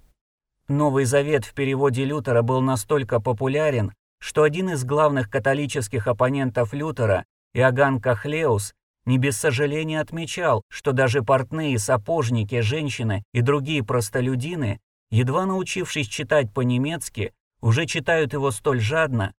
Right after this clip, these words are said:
словно он есть источник всей истины. Писание для ранних реформаторов было источником не только истины,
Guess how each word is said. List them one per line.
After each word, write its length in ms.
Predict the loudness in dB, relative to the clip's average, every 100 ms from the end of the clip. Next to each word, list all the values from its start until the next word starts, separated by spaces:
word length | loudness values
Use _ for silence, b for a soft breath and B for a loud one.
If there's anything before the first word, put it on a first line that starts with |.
| _
словно 480 | -10 -4 -2 0 -2
он 180 | -2 -2
есть 300 | -2 -6 -6 -6
источник 600 | -4 -2 -2 -2 -4 -4
всей 220 | -6 -6
истины. 720 | -4 -2 -2 -2 -4 -4 -8 -18 _ _ _ _ _ _ _ _ _ _ _ _ _ _ _ _ _ _ _ _ _ -4
Писание 500 | 0 0 0 -2 0
для 220 | 2 6
ранних 400 | 6 4 -2 -4
реформаторов 800 | -2 0 2 2 0 0 0 0
было 280 | -2 -2 -6
источником 680 | -4 -6 -4 -4 -2 0
не 100 | 0
только 360 | 0 0 0 -2
истины, 680 | -4 -6 -8 -4 -2 -2